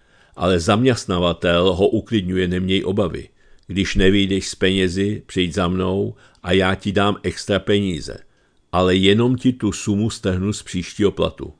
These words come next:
Ale neboj, když tak můžeš pak zase přijít.“ Z toho je zřejmé, že navržený mechanismus podobný dluhové spirále nepředstavuje skutečnou úlevu,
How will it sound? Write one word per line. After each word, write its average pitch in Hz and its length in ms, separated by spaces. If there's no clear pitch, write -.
Ale 76 200
neboj, 82 480
když 87 280
tak 98 200
můžeš 104 680
pak 90 280
zase 98 360
přijít.“ 78 520
Z - 180
toho 95 280
je 95 180
zřejmé, 90 640
že - 200
navržený 95 560
mechanismus 90 840
podobný 98 500
dluhové 95 500
spirále 85 720
nepředstavuje 107 880
skutečnou 104 600
úlevu, 92 680